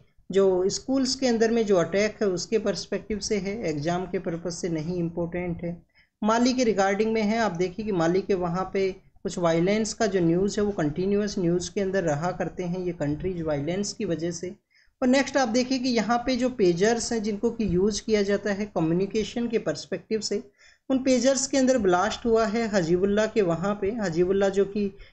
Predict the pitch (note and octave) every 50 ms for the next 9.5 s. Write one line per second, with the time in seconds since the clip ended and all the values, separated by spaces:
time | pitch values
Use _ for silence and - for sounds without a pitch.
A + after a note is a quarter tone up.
0 | _ - F3+ F3 E3+ F#3 F#3+ G3 G#3 A3 G#3 A#3+ A3+ G#3 G#3+ G#3 F#3 E3 D#3+ E3+
1 | E3 E3+ G#3+ A3 G#3 - F#3+ F#3 F#3+ F#3+ G3 G3+ G3+ F3 D#3+ D#3 D#3 D#3 D3+ F#3
2 | G3+ G#3 G3+ F#3+ F3+ F3 F3 E3+ F#3 F#3 F3+ - G3+ F#3+ F#3+ - - G3 G3 F#3+
3 | F3 E3+ - - E3 D3 - E3+ F3 E3+ E3+ - G#3+ G#3 F#3 F#3 G3 B3+ - _
4 | _ _ _ _ _ - A3 G#3 G3 F#3+ F#3 F#3 F3+ F3 G3 G#3 G#3+ A3+ A3+ G#3+
5 | A#3 G3+ F3+ E3+ F3 G3+ G3 - G#3 G3+ G3+ - - A3 G#3 F#3+ G3 F#3+ G3 -
6 | D#3 C#3+ C#3+ F3 G3 G#3+ A3 G#3 - - G#3+ - - - E3+ E3 D#3 F3 F3+ F3+
7 | F#3+ F#3+ G3 F#3+ F#3 F#3 F3+ F3+ E3+ F#3+ F3+ E3+ F3 D3 C#3 C#3 - - F3+ E3+
8 | F3+ F#3+ F#3 F3 F#3+ F3 D3 C#3+ C#3 D#3 E3 E3+ F3 E3+ F3 F3+ F3 - G3+ F#3+
9 | F3 F3+ E3+ D3 C#3+ C#3+ - - - F#3